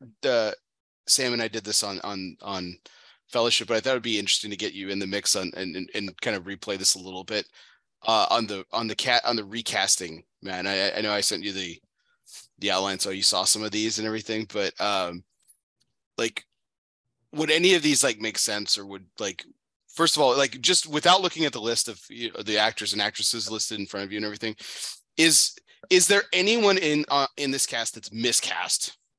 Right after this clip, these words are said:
That, like, man, that was a miss. Like, they, they, they shouldn't be it. Like, it coulda, it coulda totally been better with one or two other people.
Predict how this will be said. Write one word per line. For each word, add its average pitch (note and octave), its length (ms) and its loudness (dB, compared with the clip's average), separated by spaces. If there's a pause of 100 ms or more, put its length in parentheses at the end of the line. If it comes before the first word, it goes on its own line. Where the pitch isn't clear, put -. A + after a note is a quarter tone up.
(880)
That, C3 140 0
like, C3 340 0
man, C3 420 0 (840)
that D3 120 2
was A#2+ 120 -2
a A2+ 40 -6
miss. G#2+ 400 -2
Like, G#2 160 -6
they, B2+ 200 -2
they, B2+ 180 2
they A#2 240 -2
shouldn't A2+ 300 -2
be F#2 120 -8
it. E2+ 180 -6 (640)
Like, G#2+ 120 -2
it A2 180 -4
coulda, C#3 320 0
it - 120 -12
coulda C#3 260 -4
totally D3+ 360 2
been B2+ 200 0
better A#2 500 0
with G#2 200 -8
one A2+ 260 0
or G#2 60 -2
two G#2+ 220 -6
other G2+ 120 -6
people. F#2 460 -12